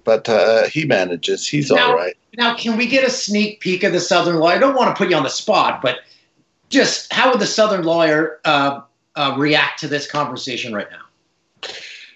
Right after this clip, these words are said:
Speaker 1: Well, it is a great pleasure to be here today among you, even in a digital fashion. As my lady wife said to me today, "You are gonna be going on to a teleconference, uh,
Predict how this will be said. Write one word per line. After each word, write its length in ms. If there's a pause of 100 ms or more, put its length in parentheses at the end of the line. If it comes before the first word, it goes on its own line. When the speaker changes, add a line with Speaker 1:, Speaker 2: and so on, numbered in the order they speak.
(400)
Speaker 1:
Well, 380
it 100
is 140
a 40
great 400
pleasure 460
to 100
be 260
here 280
today 600 (360)
among 400
you, 400
even 340
in 120
a 80
digital 520
fashion. 600 (960)
As 160
my 160
lady 320
wife 420
said 340
to 120
me 120
today, 440
"You 460
are 40
gonna 300
be 140
going 400
on 400
to 260
a 240 (120)
teleconference, 1120
uh, 120